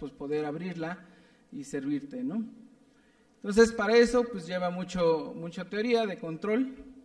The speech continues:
y, bueno, pues, obviamente tendrías que estar ahí, eh,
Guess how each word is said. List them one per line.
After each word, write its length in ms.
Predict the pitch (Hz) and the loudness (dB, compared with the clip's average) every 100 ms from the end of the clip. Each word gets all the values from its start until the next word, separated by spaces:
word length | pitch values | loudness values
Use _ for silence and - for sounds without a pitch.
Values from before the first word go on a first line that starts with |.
| - 170 | -20 -12
y, 120 | 151 | -8
bueno, 180 | 160 143 | -8 -8
pues, 120 | 170 | -4
obviamente 500 | 165 156 156 156 156 | -4 -2 -4 -4 -4
tendrías 540 | 143 135 151 160 - - - - _ _ _ - | -4 -4 -2 -4 -6 -16 -20 -20 _ _ _ -6
que 500 | 170 170 165 165 - _ _ _ - | -2 -2 -2 -8 -18 _ _ _ -16
estar 320 | 147 175 160 | -8 -4 0
ahí, 360 | 156 170 165 156 | 0 0 -2 -2
eh, 440 | 147 143 147 | -4 -6 -8